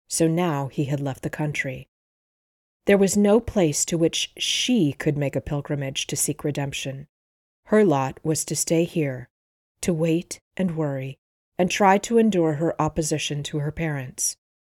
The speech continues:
A strange cold winter light fell over all her memories of her meetings with Erland.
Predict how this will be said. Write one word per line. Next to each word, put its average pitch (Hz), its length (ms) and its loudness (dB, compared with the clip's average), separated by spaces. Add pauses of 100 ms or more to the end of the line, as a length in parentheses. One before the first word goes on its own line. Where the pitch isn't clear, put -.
(300)
A 185 60 2
strange 196 720 2
cold 190 380 0
winter 175 340 2
light 147 320 -2
fell 156 340 0
over 165 280 2
all 165 320 2
her 190 160 -4
memories 147 520 -2
of 147 100 -10
her 160 120 -4
meetings 156 400 -2
with - 200 -8
Erland. 143 600 -6